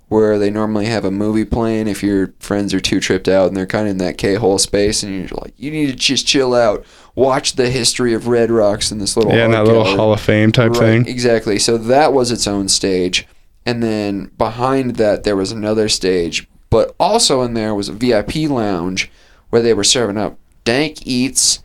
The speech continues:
Speaker 1: and meet and greets, which was super dope. Then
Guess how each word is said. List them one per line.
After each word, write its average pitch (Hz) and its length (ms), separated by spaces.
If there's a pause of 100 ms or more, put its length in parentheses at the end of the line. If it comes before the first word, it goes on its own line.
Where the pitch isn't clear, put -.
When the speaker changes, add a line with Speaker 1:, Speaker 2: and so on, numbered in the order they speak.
(440)
Speaker 1:
and 101 600 (240)
meet 131 260
and 120 120
greets, 110 560 (100)
which 120 240
was 107 240 (280)
super - 460
dope. 95 420 (340)
Then 123 920